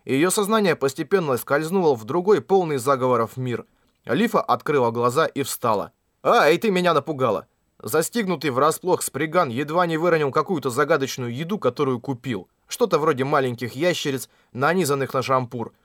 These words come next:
Но в последний момент все-таки удержал. «Ты вернулась, Лифа!» «С возвращением!» Она смотрела на приветствующих ее Кирита и Юи, и у нее не было времени даже на «вот и я». «Кирита-кун,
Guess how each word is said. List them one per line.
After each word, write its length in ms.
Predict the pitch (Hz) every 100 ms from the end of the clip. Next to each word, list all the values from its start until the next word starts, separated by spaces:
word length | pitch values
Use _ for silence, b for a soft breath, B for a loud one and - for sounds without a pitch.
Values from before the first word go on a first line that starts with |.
| _
Но 160 | 117 156
в 40 |
последний 400 | 202 208 233 185
момент 320 | 170 190 165
все-таки 360 | - 165 127 131
удержал. 640 | - 131 131 117 104 - _ _
«Ты 140 | 262 254
вернулась, 640 | 269 277 285 269 208 -
Лифа!» 480 | 220 220 - 117 - _ _ _ _ _ _
«С 100 | -
возвращением!» 760 | 123 151 160 - 123 113 87 - _ _
Она 320 | 101 135 233
смотрела 500 | 254 262 254 262 240
на 120 | 214
приветствующих 720 | 208 208 214 214 190 180 196
ее 200 | 190 175
Кирита 360 | 143 196 165 147
и 160 | 131 156
Юи, 340 | 185 214 175
и 200 | - 120
у 80 | 170
нее 220 | 208 233
не 160 | 233 208
было 200 | 185 170
времени 360 | 190 185 160
даже 280 | 147 156 143
на 220 | 147 143 B B -
«вот 280 | 143 190 -
и 80 |
я». 300 | 147 127 90 - b b b
«Кирита-кун, 520 | - 262 254 226 202